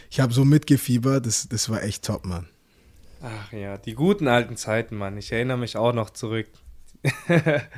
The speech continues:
Speaker 2: an meine Jugendzeiten, Mann. Das waren, ja, ein-, also einer der besten Zeiten, so, wo ich,
Speaker 1: Ist,
Speaker 2: wo ich
Speaker 1: ist,
Speaker 2: gerne zurückdenke.
Speaker 1: ist aber echt so, weil, guck mal, ich,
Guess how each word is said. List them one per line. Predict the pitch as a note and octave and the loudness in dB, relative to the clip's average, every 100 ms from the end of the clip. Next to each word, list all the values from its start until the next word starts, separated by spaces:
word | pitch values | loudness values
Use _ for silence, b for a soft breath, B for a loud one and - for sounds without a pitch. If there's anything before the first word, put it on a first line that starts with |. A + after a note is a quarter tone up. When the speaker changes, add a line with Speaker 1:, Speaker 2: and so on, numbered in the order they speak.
| B B B | B B B
Speaker 2:
an | A#2 | -4
meine | D#3 C#3 C#3 C3 | 2 4 2 0
Jugendzeiten, | C3+ C3 B2 - A#2+ A2+ A2 A2 | -4 -6 -8 -10 -8 -8 -8 -10
Mann. | A2+ | -8
Das | A2 G#2 | -8 -8
waren, | A2+ A2+ A2 - b b b b - | -4 -4 -6 -12 b b b b -2
ja, | A#2+ B2 G2 | 2 2 2
ein-, | G#2+ A#2 | -2 -2
also | - A#2 A#2+ | -4 -4 -2
einer | B2 D3+ | 0 -2
der | C#3 | -2
besten | C3 D3 - - | -2 -4 -6 -12
Zeiten, | - A#2 A#2 A#2+ | -4 -2 -2 -6
so, | A2+ A2 | -10 -8
wo | A2 | -6
ich, | A2 - - b b b b b b - D3 | -8 -12 -20 b b b b b b -4 2
Speaker 1:
Ist, | D#3 A2 | 2 4
Speaker 2:
wo | |
ich | E3+ | 4
Speaker 1:
ist, | D#3+ | 4
Speaker 2:
gerne | B2+ B2 | 4 -2
zurückdenke. | - B2+ B2+ G#2 G2 G2+ | -4 -4 -4 -8 -10 0
Speaker 1:
ist | D3+ F#3 | 2 6
aber | A3+ - F3 | 6 6 6
echt | A3+ - | 4 4
so, | E3 | 6
weil, | C3+ | 6
guck | B2+ F3+ | 4 4
mal, | F3+ C3+ | 6 4
ich, | - | 0